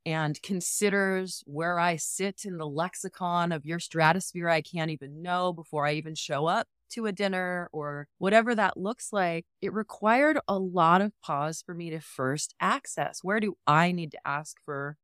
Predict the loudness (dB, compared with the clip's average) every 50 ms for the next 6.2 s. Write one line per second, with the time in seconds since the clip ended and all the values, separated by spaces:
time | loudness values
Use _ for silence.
0 | _ _ -6 -6 -4 -2 -2 -2 -2 0 -2 -2 -2 -4 -6 -8 -8 -4 -2 -4
1 | -2 0 0 0 2 2 2 0 0 -2 -4 -4 -2 -2 -4 -4 -4 -2 -2 -2
2 | -2 -2 -4 -6 -8 -10 -10 -10 -10 -14 _ _ -14 -8 -2 0 2 2 2 2
3 | 0 -2 -2 -4 -6 -6 -8 -10 -12 -12 -6 -4 -2 -2 -2 -2 -2 -2 -2 -4
4 | -4 -6 -6 -6 -2 2 4 4 6 6 4 2 2 2 2 2 2 0 -2 -4
5 | -6 -4 0 2 2 2 2 2 0 0 0 0 4 4 4 4 4 0 -4 -4
6 | -4 -4 -6 -8